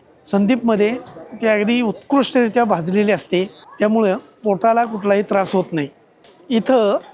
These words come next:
एका वेळी सात ते आठ बोकड तोडले जातात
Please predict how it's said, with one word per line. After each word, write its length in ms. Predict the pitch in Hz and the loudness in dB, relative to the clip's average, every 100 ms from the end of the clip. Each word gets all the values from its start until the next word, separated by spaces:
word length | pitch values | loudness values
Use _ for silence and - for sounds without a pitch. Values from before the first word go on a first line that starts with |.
| - 587 - - | -8 -8 -4 -2
एका 320 | 220 - 269 | 0 2 4
वेळी 340 | 262 254 254 359 - 214 - - | 4 2 0 -2 -10 -16 -18 -16
सात 240 | - 226 233 - | -2 0 0 0
ते 80 | 247 | 2
आठ 220 | 220 220 - - - - - 226 | 2 -2 -6 -20 -18 -14 -6 0
बोकड 320 | 208 196 220 226 - - - - | 0 2 -2 -2 -12 -16 -20 -6
तोडले 300 | 220 196 196 | -2 0 2
जातात 320 | 190 170 156 | 2 0 -2